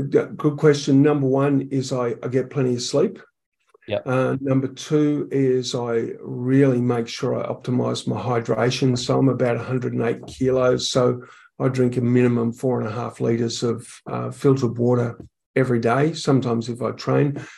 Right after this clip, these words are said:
Speaker 1: I do more than that. And I get out and do some exercise each day. Like this morning, I just went for a barefoot walk for an hour on the, uh, footy oval. Uh, I'll go for a swim in the ocean later on. Um,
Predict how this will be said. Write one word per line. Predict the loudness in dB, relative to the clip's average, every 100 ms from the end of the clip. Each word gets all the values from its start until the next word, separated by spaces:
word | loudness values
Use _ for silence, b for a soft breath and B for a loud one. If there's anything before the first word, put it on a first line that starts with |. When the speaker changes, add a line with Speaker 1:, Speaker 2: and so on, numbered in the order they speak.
| B B _
Speaker 1:
I | -4
do | -2 2
more | 4 4
than |
that. | 4 2 0
And | 0 2
I |
get | 4 4
out | 4 2
and | 0
do | -2
some | 2 0
exercise | 0 -2 0 2 2
each | 2 0 -2
day. | 2 4 4
Like | 2 -4
this | -10 -2
morning, | 2 2 2
I |
just | -2 -4 -4
went | -4 -2
for | -4
a | 0
barefoot | 2 2 0 -4
walk | 0 2 2 -2
for | -2
an | 0
hour | 2 2 2
on | 0
the, | 0 -4
uh, | -4 -8
footy | -2 2 4
oval. | 6 6 4 2 B B B B -10
Uh, | -6 -4 -6 -4
I'll | -6
go | -2 -2
for | -2 -4
a |
swim | -2 0 2
in | 2
the | 0
ocean | 0 0 -2 -2
later | 0 0 0 0
on. | 0 -2 -6 b b b b -14
Um, | -10 -10 -12